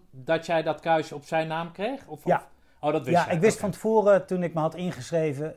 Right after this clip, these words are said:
Speaker 2: toen hadden zij blijkbaar, eh, die lange naam ertussen zien staan. En toen dachten ze waarschijnlijk ook van, "Hé, dat, maar dat,
Speaker 1: Ja.
Speaker 2: dan moet,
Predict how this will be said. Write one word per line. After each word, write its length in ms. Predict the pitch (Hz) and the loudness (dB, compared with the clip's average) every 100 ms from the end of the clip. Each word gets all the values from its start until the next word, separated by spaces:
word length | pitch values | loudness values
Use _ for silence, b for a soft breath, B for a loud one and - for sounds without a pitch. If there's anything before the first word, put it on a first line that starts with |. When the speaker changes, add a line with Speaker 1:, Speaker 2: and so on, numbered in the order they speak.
| - | -10
Speaker 2:
toen 140 | 135 | -8
hadden 220 | 131 160 | -4 -2
zij 320 | 131 143 175 165 | -2 2 2 2
blijkbaar, 600 | 147 143 139 135 135 - b b b b b _ | 0 0 -2 -4 -4 -6 b b b b b _
eh, 380 | - 131 127 127 123 | -6 -4 -4 -6 -10
die 220 | 143 131 151 | -10 -4 2
lange 220 | 160 151 | 2 2
naam 340 | 143 160 165 | -2 -2 -2
ertussen 360 | 139 - 139 120 | -4 -6 -10 -10
zien 180 | 113 110 | -12 -14
staan. 360 | - 120 120 - | -14 -14 -14 -20
En 100 | 127 | -18
toen 120 | 139 | -12
dachten 300 | 131 110 131 | -12 -12 -14
ze 180 | 117 120 | -12 -14
waarschijnlijk 440 | 117 - 127 120 | -14 -14 -14 -14
ook 180 | 127 120 | -14 -14
van, 180 | - 120 | -14 -14
"Hé, 180 | 113 104 | -14 -14
dat, 160 | 120 120 | -16 -16
maar 140 | 131 | -14
dat, 320 | 120 127 - - | -8 -8 -10 -14
Speaker 1:
Ja. 160 | 107 139 | -14 -6
Speaker 2:
dan 160 | 147 | -4
moet, 300 | 139 143 - | -2 -6 -8